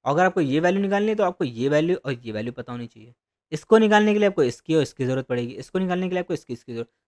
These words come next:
तो क्या मैं कह सकता हूँ कि सिर्फ दो वैल्यूज से हमारा काम चल सकता है? यस, चल सकता है।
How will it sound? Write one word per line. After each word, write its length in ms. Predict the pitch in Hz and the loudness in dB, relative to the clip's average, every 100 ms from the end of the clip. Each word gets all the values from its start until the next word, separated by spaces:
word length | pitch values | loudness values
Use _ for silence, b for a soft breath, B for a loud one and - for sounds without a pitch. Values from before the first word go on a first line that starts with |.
| _ | _
तो 80 | 202 | -8
क्या 240 | - 208 220 | -2 0 2
मैं 100 | 220 | 0
कह 120 | 196 | -2
सकता 160 | 202 262 | -4 -8
हूँ 60 | |
कि 60 | 262 | -10
सिर्फ 220 | - 226 | -4 -4
दो 180 | 147 170 | 2 2
वैल्यूज 260 | 190 196 214 | 4 2 0
से 100 | 208 | 0
हमारा 160 | 202 | -2
काम 180 | 202 190 | 0 0
चल 180 | 196 190 | 0 -2
सकता 260 | - - - | -6 -10 -20
है? 80 | _ _ _ _ _ _ _ | _ _ _ _ _ _ _
यस, 200 | 127 113 - - _ _ _ _ _ _ _ _ | -6 -6 -6 -20 _ _ _ _ _ _ _ _
चल 160 | 147 | 2
सकता 200 | 117 98 | 2 -6
है। 160 | _ _ | _ _